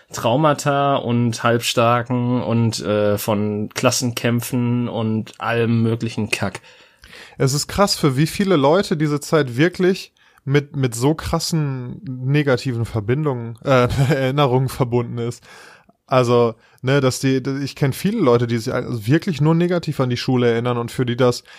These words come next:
Speaker 2: wirklich pure Folter war, die da mit Angst hingegangen sind, schikaniert oder sogar irgendwie körperlich angegriffen zu werden und das irgendwie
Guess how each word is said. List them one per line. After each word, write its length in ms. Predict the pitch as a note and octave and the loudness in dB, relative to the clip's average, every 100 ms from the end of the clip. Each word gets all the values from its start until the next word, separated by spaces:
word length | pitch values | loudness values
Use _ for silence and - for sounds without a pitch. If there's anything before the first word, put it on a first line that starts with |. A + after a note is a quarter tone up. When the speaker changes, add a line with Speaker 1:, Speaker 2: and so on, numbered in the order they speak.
| - | -10
Speaker 2:
wirklich 280 | - A2+ G#2 | -2 -2 -2
pure 260 | - B2 A2+ | -2 -2 -2
Folter 460 | - - - C#3 | 0 2 2 2
war, 120 | G#2 G2+ | 2 0
die 140 | G#2 | 0
da 160 | A2 A2 | 0 0
mit 160 | A2 | -2
Angst 320 | B2+ C#3 - | -2 -2 -2
hingegangen 560 | - D3 C#3+ B2+ B2+ A#2+ | 0 2 2 0 0 0
sind, 360 | A#2+ B2 B2 - - - - | 0 -2 -6 -12 -20 -20 -10
schikaniert 720 | - C3 C3+ A#2+ A#2+ B2+ A#2 | -4 0 2 2 4 4 4
oder 240 | A#2+ A2+ | 4 4
sogar 300 | A2+ A#2 A2+ | 4 4 2
irgendwie 280 | A#2 A2+ A#2 | 2 -2 -2
körperlich 440 | - A2+ A#2 G#2 | 0 2 0 0
angegriffen 440 | B2+ C#3 A#2 G#2+ A2+ | -4 -4 -4 -2 -2
zu 200 | - G#2 | -2 2
werden 420 | G#2 G#2+ B2+ C3+ | 4 2 0 -6
und 460 | - A2+ A2 G#2 - - - - | -4 -2 -2 -6 -12 -20 -14 -2
das 240 | A2+ - | 0 0
irgendwie 520 | B2 A#2 G2+ A2 A2 | -2 -4 -2 -2 -2